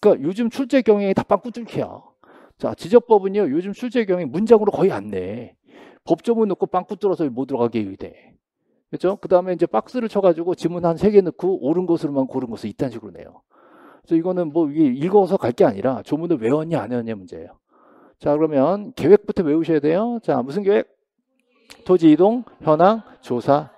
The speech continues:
계획을 누가 수립한다? 소관청이 수립한다. 그래서 이 계획을 시도지사한테 승인받고 수립한다고 X, X 그런 거 없단 말이에요. 자, 시군구별로 수립하고 부득이하면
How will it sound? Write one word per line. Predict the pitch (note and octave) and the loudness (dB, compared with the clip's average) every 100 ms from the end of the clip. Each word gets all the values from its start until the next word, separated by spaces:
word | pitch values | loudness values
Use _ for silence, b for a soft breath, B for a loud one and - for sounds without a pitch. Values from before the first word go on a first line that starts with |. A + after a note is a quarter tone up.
| - | -4
계획을 | A2+ A2 F2 - C3+ A#2+ | 0 0 -2 -6 -4 0
누가 | D#3 | 2
수립한다? | E3+ D#3+ D#3+ D3+ D#3 G3+ - _ _ b b b b | 2 2 -2 -2 0 0 0 _ _ b b b b
소관청이 | - D#3+ D3+ C3+ D3+ | -4 4 4 4 -4
수립한다. | C#3+ C#3 - G#2 G2 - | -2 -2 -2 -6 -6 -6
그래서 | G#2+ - | -6 -6
이 | F3 | -6
계획을 | F3 C#3+ D3+ C3+ A#2+ D3+ | 0 4 4 2 0 0
시도지사한테 | - C#4+ D4+ C#4 A#3 A3+ G#3 | 4 4 4 4 4 6 4
승인받고 | - D#4 D4+ C4 - A#3+ | 4 0 2 2 2 -6
수립한다고 | A#3+ A3 G3+ G3 E3 | -6 -4 -2 0 0
X, | D#3 - - _ B B B | -2 -6 -8 _ B B B
X | B2 C#3 - A#2 | 2 2 2 0
그런 | - F#3 | 0 -4
거 | B2 | -4
없단 | B2 E3 | -4 -6
말이에요. | C#3 - - - _ b b | -6 -14 -14 -20 _ b b
자, | - | -10
시군구별로 | G#2 - C4 C4 B3 A#3 G3+ F#3+ | -8 -4 -4 -2 -4 2 4 4
수립하고 | G3 F3+ E3+ D3+ C4 C#4 | 0 -4 -2 -2 -4 -6
부득이하면 | - D#3 D3 C#3 G#3 C4 | -6 -4 0 0 0 -6